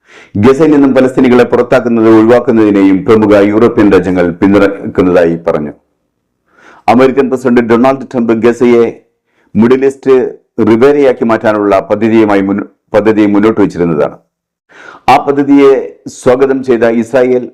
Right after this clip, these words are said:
ഈജിപ്റ്റ് തയ്യാറാക്കിയ അറബ് ലോകം അംഗീകരിച്ച ഗസ പുനർനിർമ്മാണ പദ്ധതിയെ നിരസിച്ചിരുന്നു.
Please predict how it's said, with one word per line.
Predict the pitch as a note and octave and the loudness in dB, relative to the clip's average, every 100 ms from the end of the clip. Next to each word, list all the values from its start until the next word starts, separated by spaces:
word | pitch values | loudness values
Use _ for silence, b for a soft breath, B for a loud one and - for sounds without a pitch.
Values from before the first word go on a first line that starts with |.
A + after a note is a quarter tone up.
| - | -2
ഈജിപ്റ്റ് | A2+ A#2 A#2+ - B2 A#2 A#2 | -2 -2 -4 0 0 0 0
തയ്യാറാക്കിയ | A2+ A2+ G#2+ G#2 | 0 2 0 -2
അറബ് | G#2+ A#2 B2+ C3 C3+ | -2 0 -2 0 0
ലോകം | A#2 A2 G#2+ G#2 A2+ | 0 -2 -8 -8 -6
അംഗീകരിച്ച | G#2+ G#2 G2 F#2 | -4 -2 -4 -2
ഗസ | G2 G#2+ A#2 | 0 -2 -2
പുനർനിർമ്മാണ | A2+ A2+ A2+ A2+ G#2+ G2+ G2 | -2 -2 -4 -4 -2 -2 -2
പദ്ധതിയെ | G2 F#2+ F#2 F2+ E2+ - _ _ _ | -2 -4 -4 -4 -4 -10 _ _ _
നിരസിച്ചിരുന്നു. | G2+ G#2 A#2+ - F#2+ D#2+ D2 | -4 -2 -2 -2 -2 -2 -6